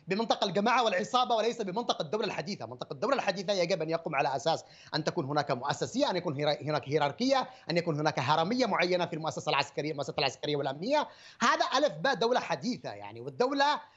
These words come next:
الحديثة هي التي تحتكر العنف بحسب التعبير الكراسي-، الكلاسيكي لماكس فيبر وجميع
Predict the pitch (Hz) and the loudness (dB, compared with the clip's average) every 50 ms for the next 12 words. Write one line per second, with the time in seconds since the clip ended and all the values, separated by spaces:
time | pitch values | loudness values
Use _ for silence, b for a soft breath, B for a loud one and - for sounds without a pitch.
0 | b b b 175 160 - 185 165 151 214 214 - 330 233 226 311 320 311 320 302 | b b b -2 0 0 -2 -2 -2 -6 -6 -4 -2 -2 2 2 2 2 2 0
1 | 302 311 247 - 302 226 - - - 311 - 302 302 302 254 233 196 202 285 285 | 2 0 0 0 0 -2 -2 0 -2 0 2 2 0 2 2 0 2 2 0 0
2 | 220 262 220 170 - - 269 240 233 233 - 262 220 220 196 226 226 220 196 - | 0 0 0 0 2 0 0 -2 -2 -2 -2 -4 -4 -2 -2 0 0 0 -2 -2
3 | 202 185 185 165 - - 170 175 190 151 - - 170 160 143 - 160 151 - 302 | 0 0 0 0 0 -2 -2 -2 -2 -4 -4 -2 -2 -2 0 -2 -4 -6 -4 -4
4 | 320 311 294 285 277 254 254 - - - 220 208 208 208 226 233 226 b b b | -2 0 2 4 4 4 2 0 0 2 2 4 4 4 2 2 0 b b b
5 | b b b b 190 220 220 185 170 165 160 - 240 262 285 277 262 190 190 - | b b b b 2 2 2 2 -2 0 0 2 2 4 2 2 2 2 0 2
6 | 180 | 2